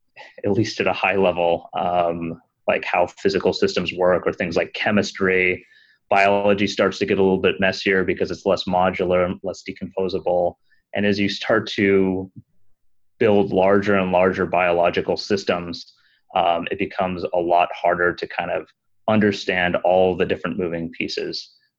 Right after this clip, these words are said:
Um, and then you go to the brain,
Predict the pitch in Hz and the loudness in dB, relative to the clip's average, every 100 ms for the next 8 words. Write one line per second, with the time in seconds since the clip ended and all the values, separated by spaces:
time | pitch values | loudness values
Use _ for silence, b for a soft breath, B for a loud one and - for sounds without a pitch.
0 | - 85 82 82 82 82 _ _ - 90 | -8 -4 -4 -6 -8 -14 _ _ -6 -4
1 | 87 87 87 - 92 92 85 85 - 113 | -4 -4 -10 -10 -4 -2 -2 -4 0 0
2 | 113 110 110 104 | 2 0 2 0